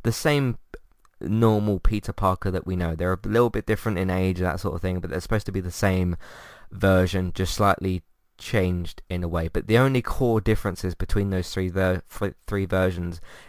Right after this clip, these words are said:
is Toby's organic web, web shooter thing, uh, which basically came out of his arm or something. I thought that was a bit stupid. Um, not terrible, just a weird idea, but whatever. Uh, and then you got, um, uh, Tom's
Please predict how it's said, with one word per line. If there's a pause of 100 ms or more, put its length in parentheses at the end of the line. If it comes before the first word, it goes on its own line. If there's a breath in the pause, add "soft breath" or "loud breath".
(140)
is
Toby's
organic
web, (140)
web
shooter
thing, (400 soft breath)
uh,
which
basically
came
out
of
his
arm
or
something.
I
thought
that
was
a
bit
stupid. (420 loud breath)
Um, (560)
not
terrible,
just
a (180)
weird
idea,
but
whatever. (360 loud breath)
Uh,
and
then
you
got,
um, (640 loud breath)
uh,
Tom's